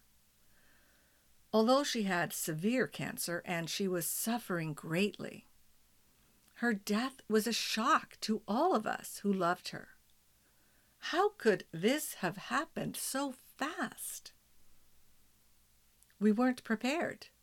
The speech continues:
as if we could ever have been prepared for her death.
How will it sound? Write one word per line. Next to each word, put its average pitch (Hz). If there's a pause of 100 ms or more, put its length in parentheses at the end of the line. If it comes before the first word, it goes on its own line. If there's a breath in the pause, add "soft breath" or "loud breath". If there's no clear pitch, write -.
(960 soft breath)
as 190
if 214
we 208
could 196 (120)
ever -
have 180
been 175
prepared 170 (260)
for 156
her 156
death. -